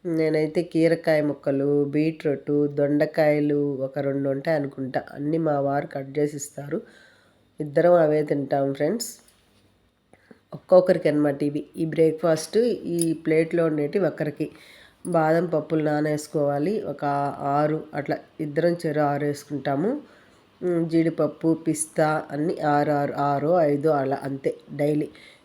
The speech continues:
వేరుశనగపప్పు కొంచెం, ఆ, అన్నీ నానేసుకోవాలి.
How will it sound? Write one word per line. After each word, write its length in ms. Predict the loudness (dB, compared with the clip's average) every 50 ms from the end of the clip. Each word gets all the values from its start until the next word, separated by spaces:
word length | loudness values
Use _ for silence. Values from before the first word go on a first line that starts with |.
| _ -4
వేరుశనగపప్పు 800 | 0 4 8 6 6 6 4 0 0 0 2 2 0 0 -2 -10
కొంచెం, 400 | -2 0 0 0 0 0 -2 -6 -6 -6 -16 _ _ _ _ _ _ -20 _ _ _ _ _ -8
ఆ, 260 | -2 0 0 2 2
అన్నీ 220 | 2 2 2 2 2
నానేసుకోవాలి. 880 | 4 4 2 2 2 2 0 0 -4 -6 -6 -4 -2 0 0 0 0